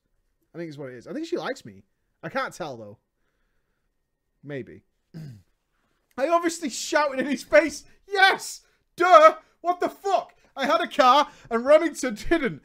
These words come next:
so he asked me if I could drive him to meet her. <laughs> "I need a lift."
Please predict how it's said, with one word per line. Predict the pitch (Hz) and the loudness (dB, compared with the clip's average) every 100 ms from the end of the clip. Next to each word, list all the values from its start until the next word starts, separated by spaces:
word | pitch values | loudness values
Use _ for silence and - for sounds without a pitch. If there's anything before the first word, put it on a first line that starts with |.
| _ | _
so | - 220 | -2 2
he | 208 | 2
asked | 262 - | 2 -2
me | 269 262 190 185 | -4 -2 -2 -2
if | 196 | -2
I | 220 208 | -2 -4
could | - 175 | -4 -8
drive | - 151 196 226 233 208 | -10 -4 0 2 0 -2
him | 185 175 | -6 -10
to | 165 | -10
meet | 165 175 | -12 -10
her. | 135 117 - _ _ - - - - _ - - _ _ _ _ _ _ _ _ _ _ _ _ _ _ _ _ - | -12 -14 -20 _ _ -10 -10 -18 -20 _ -20 -20 _ _ _ _ _ _ _ _ _ _ _ _ _ _ _ _ -16
<laughs> | 277 _ _ - - - - _ 262 - _ _ | -16 _ _ -20 -20 -18 -18 _ -12 -12 _ _
"I | 175 | -6
need | 180 196 170 | -6 -4 -4
a | |
lift." | 156 185 156 131 - | -4 -4 -6 -8 -14